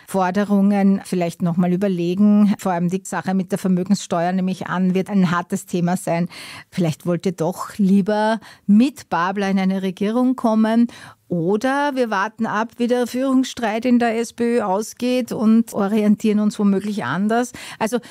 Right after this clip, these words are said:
das hat so ein bisschen ein Potenzial, die S P Ö auch inhaltlich unter Druck zu setzen. Also gut,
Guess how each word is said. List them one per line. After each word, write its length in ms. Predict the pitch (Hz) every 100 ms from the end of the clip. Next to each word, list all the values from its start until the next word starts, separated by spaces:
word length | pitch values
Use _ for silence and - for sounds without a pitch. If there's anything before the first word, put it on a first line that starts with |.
| -
das 180 | 220 -
hat 200 | 214 -
so 100 | 240
ein 160 | 226
bisschen 640 | 220 240 - - 226 214 208
ein 220 | - 190 190
Potenzial, 920 | 202 208 208 - 165 139 170 202 208
die 160 | 208
S 160 | 185 190
P 380 | - 196 196 208
Ö 40 |
auch 120 | 196 208
inhaltlich 540 | 220 214 208 208 202
unter 180 | 208 208
Druck 340 | 196 220 -
zu 120 | -
setzen. 440 | 214 196 190 - 202
Also 280 | 196 214 202 - - -
gut, 580 | - 214 285 427 - -